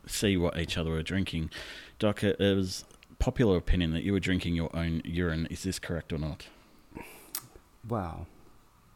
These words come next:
Speaker 2: No.
Speaker 1: Thank Christ for that.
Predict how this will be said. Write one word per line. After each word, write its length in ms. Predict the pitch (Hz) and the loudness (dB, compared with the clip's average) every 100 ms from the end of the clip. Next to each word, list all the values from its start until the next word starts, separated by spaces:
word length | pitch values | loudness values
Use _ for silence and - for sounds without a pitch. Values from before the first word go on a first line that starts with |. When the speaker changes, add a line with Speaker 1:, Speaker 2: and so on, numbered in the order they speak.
| - _ 120 | -20 _ 0
Speaker 2:
No. 260 | 113 87 - - - - - - - - | 0 -2 -10 -18 -20 -20 -20 -12 -10 -4
Speaker 1:
Thank 260 | 135 73 | -2 -2
Christ 320 | - - 143 | -6 -8 -8
for 80 | - | -10
that. 520 | 65 - - - - | -10 -12 -10 -2 0